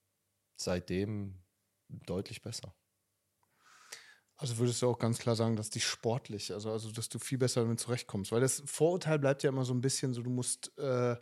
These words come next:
Speaker 2: um stark zu sein, musst du Fleisch essen. Und da würde das dann ja wiederum wunderbar gegensprechen.
Speaker 1: Ich glaub, das ist für jeden auch anders. Also gerade wenn man in Gesundheit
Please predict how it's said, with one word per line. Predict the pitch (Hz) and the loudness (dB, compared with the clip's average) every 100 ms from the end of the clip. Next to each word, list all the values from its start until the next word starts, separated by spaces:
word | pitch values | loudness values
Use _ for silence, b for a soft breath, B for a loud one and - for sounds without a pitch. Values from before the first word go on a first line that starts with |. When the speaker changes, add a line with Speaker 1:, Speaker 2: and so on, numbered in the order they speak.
| b b b b | b b b b
Speaker 2:
um | - 127 | -2 2
stark | - 135 | 6 6
zu | - | 6
sein, | 131 120 | 2 2
musst | 120 - | 0 -4
du | |
Fleisch | - - 107 | -8 -8 -8
essen. | - - 170 b b b b _ | -8 -10 -12 b b b b _
Und | 107 | -4
da | 110 113 - | -2 -2 -2
würde | 120 120 | -2 2
das | 120 120 | 0 0
dann | 117 | 0
ja | 113 104 | 2 2
wiederum | 110 110 110 | 0 0 -2
wunderbar | 110 110 101 | -4 -4 -4
gegensprechen. | 101 107 98 - 101 - 135 B B B B | -2 -2 -4 -8 -14 -12 -16 B B B B
Speaker 1:
Ich | - | -16
glaub, | - 92 | -6 -4
das | 107 101 | 0 -2
ist | |
für | - 101 | 0 2
jeden | 101 104 104 98 92 | 4 4 2 0 0
auch | - 87 87 - - | -2 -2 -2 -6 -8
anders. | - 110 101 95 - - - | -4 0 2 0 -2 -4 -4
Also | 90 90 | -6 -2
gerade | 107 104 | 2 2
wenn | 101 90 | 2 0
man | 101 98 | 0 -2
in | 98 90 - - _ _ _ _ | -4 -6 -10 -16 _ _ _ _
Gesundheit | 78 101 98 131 127 104 - | -6 -2 2 2 2 0 -2